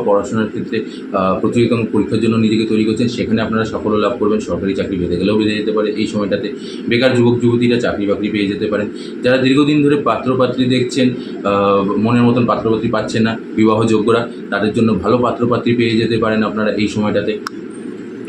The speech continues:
দেবগুরুর এই, এই গোচরে আপনি দেখবেন আপনাদের মনের মতন পাত্র বা পাত্রী পেয়ে যেতে পারেন। যারা প্রেম সম্পর্কের মধ্যে রয়েছেন, বলছিলেন, ভাবছিলেন হয়তো বাড়িতে বলবো কিন্তু ভয় পাচ্ছেন,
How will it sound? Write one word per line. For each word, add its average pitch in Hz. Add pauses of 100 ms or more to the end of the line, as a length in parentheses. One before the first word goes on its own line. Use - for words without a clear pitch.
দেবগুরুর 120
এই, 113
এই 117
গোচরে 127 (260)
আপনি 104
দেখবেন 110
আপনাদের 104
মনের 110
মতন 120
পাত্র 113
বা 117
পাত্রী 113
পেয়ে 104
যেতে 107
পারেন। 107 (300)
যারা 117
প্রেম 123
সম্পর্কের 120
মধ্যে 113
রয়েছেন, 113
বলছিলেন, 104 (280)
ভাবছিলেন 107
হয়তো 107
বাড়িতে 98
বলবো 101
কিন্তু 98 (100)
ভয় 98
পাচ্ছেন, 107